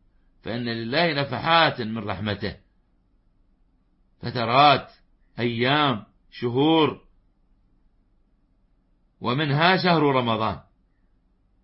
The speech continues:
الشهر المبارك كما وصفه النبي صلى الله عليه وسلم: "شهر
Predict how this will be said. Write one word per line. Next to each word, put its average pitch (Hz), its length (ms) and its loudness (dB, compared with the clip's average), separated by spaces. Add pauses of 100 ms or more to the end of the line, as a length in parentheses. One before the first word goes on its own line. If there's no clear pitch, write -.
(1500)
الشهر 147 380 -2
المبارك 131 840 2 (960)
كما 113 220 -4
وصفه 123 480 -2
النبي 110 420 -4
صلى 101 240 -8
الله 101 380 -2
عليه 95 100 -6
وسلم: 95 480 -8 (2250)
"شهر 127 580 -2